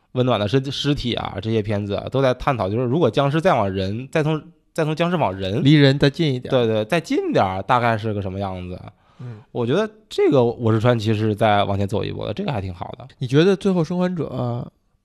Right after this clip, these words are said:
Speaker 2: 给业界贡献了什么呢？除了刚才艺术上那个临门一脚。
Speaker 1: 我觉得这样的一个游戏给业界最大的贡献是
Speaker 2: 其实你可以想一想。
Speaker 1: 在，对当时，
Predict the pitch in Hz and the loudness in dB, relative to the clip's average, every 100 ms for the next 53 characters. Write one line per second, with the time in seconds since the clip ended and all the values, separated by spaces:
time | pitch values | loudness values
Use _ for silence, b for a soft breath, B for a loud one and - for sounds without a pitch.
0 | _ - 120 143 175 185 156 131 131 - | _ -6 -4 -2 -2 -2 -2 -4 -8 -10
1 | - 135 - - 147 _ _ _ _ - | -12 -14 -16 -16 -20 _ _ _ _ -6
2 | 127 135 131 135 131 131 123 120 127 113 | 2 2 0 -4 -4 -4 -6 -6 -8 -8
3 | 113 113 113 113 117 117 117 - 151 _ | -8 -8 -8 -8 -8 -10 -12 -14 -18 _
4 | _ _ _ _ b b b b b b | _ _ _ _ b b b b b b
5 | b - 104 101 - 92 98 104 90 - | b -12 -10 -10 -8 -6 -2 -2 -4 -10
6 | - 165 135 107 98 98 101 101 92 92 | -6 -2 -2 -2 -6 -6 -6 -6 -6 -8
7 | 110 98 90 92 113 107 107 104 101 120 | -10 -8 -10 -6 -4 -4 -2 -6 -4 -4
8 | - 104 98 95 104 98 95 95 92 101 | -4 -6 -8 -8 -8 -8 -8 -10 -10 -10
9 | 52 53 _ B B B B B B _ | -10 -12 _ B B B B B B _
10 | _ _ _ - 147 139 135 139 131 - | _ _ _ 0 0 2 -2 -2 -6 -4
11 | 127 - - 123 123 143 147 110 101 113 | -4 -2 -2 -2 0 -2 -2 -2 -2 -2